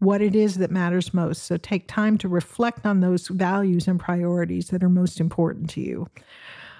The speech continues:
Once you've done that, you move to the next step, which is to set very specific goals. So once you've identified your priorities, set specific goals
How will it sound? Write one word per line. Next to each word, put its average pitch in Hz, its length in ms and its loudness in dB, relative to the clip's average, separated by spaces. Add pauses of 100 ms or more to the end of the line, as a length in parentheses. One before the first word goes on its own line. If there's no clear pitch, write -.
(880)
Once 269 240 4
you've 196 160 2
done 247 220 2
that, 196 240 0
you 190 80 2
move 214 240 4
to 214 140 -4
the 175 120 4
next 208 340 2
step, 185 400 -4
which 208 180 0
is 240 180 -2
to 240 100 0
set 240 340 -2
very 240 200 2
specific 220 800 -2
goals. 185 640 -2 (380)
So 208 140 0
once 254 260 0
you've 254 180 -2
identified 214 880 0
your 175 180 2
priorities, 180 920 0 (260)
set - 400 -4
specific 196 800 -2
goals 202 460 2